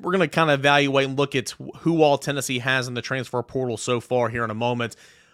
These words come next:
But Billy Amick might be the biggest fish of this cycle for the University of Tennessee. He was a three-time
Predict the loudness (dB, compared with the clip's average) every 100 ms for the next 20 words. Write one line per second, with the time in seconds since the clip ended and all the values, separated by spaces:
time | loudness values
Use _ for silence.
0 | _ -2 2 4 4 4 4 2 2 0
1 | 2 0 0 0 0 -2 -6 -2 0 0
2 | -2 -6 -2 0 0 -4 -4 0 0 0
3 | -4 -4 -4 -4 -6 -6 -8 -10 -8 -8
4 | -8 -6 -4 -6 -10 -20 -10 -2 0 0
5 | 0 -2 0 0 -2 0 2 2